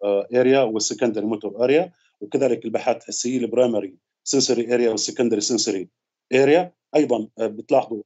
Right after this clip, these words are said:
آه، الفيجوال اريا هي بتكون بالفص، آه، القفوي، وأيضًا عندنا ال-، ال-، ال-، ال-، الباحات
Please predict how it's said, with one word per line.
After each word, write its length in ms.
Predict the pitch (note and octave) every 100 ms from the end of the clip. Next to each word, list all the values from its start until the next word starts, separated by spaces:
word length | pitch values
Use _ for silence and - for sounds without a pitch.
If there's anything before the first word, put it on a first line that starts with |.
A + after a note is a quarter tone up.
| A#2+
آه، 140 | A2+ A2+
الفيجوال 520 | G#2+ B2+ A#2+ G#2+ G#2 -
اريا 340 | B2 A#2+ D3+ - _
هي 120 | B2+ B2+
بتكون 340 | - B2+ A2+
بالفص، 520 | G#2 - A#2 - - G#2+
آه، 140 | G2 -
القفوي، 580 | G2+ F#2+ - B2 D3+ F#3+ _ _
وأيضًا 280 | C3 D3 B2+
عندنا 260 | A#2+ A#2+ G#2+ -
ال-، 440 | A2 G#2 G#2+ G#2 - _ _ _ _ _ _ _ _ _ _
ال-، 240 | A#2+ A2+ G#2+
ال-، 560 | A2 G2+ G#2 G#2 G#2+ -
ال-، 280 | F#2+ F#2 F2
الباحات 640 | - F#2+ B2+ - C#3 -